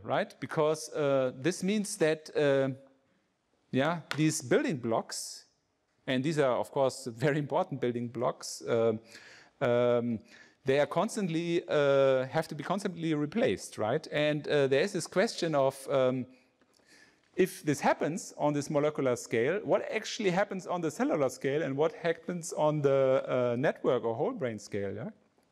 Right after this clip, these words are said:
But to give you an analogy here, this is as if you were driving with your car around and constantly you would have to replace, yeah,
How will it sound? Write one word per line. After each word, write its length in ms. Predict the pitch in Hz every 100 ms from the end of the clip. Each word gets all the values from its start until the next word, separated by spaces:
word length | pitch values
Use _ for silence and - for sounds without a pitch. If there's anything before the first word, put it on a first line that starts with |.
| - -
But 200 | 131 151
to 160 | 170 143
give 160 | 196
you 100 | 196
an 80 | 170
analogy 580 | 139 127 214 269 135 120
here, 220 | 107 131
this 220 | 135 147
is 100 | 175
as 160 | - 131
if 220 | 202 240
you 100 | 202
were 320 | 165 147 139
driving 460 | 135 143 196 202 165
with 160 | 147 135
your 80 |
car 340 | 120 185 269 160
around 300 | 120 139 180
and 140 | 147 139
constantly 560 | 180 240 240 175 151
you 160 | 160 139
would 140 | 147
have 180 | 139 -
to 100 | 160
replace, 600 | 139 135 135 269 156 -
yeah, 140 | 127